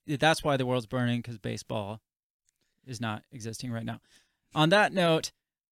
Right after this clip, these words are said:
uh, we'll see you all next time. I hope you guys enjoyed. Um, definitely check out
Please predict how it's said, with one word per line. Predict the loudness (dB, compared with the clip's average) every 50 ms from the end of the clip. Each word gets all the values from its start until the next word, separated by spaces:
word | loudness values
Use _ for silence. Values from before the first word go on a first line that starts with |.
| _ _ -4
uh, | 0 2 2 2 2 2 0
we'll | 0 -2
see | -2 0 0
you | 2 4
all | 4 4
next | 4 2 2 2
time. | 0 0 2 2 2 2 0 -2
I | -2 -2 -2 -2 -2
hope | -4 -2 -2 -2 -2
you | 0 0
guys | 2 2 2 2 2
enjoyed. | 0 0 2 4 4 6 4 4 2 0 _ _ _ _ _ -6
Um, | -2 0 0 0 0
definitely | 0 2 2 2 2 2 2 2 2
check | 2 0 -2 0 2
out | 2 2 2 0 -2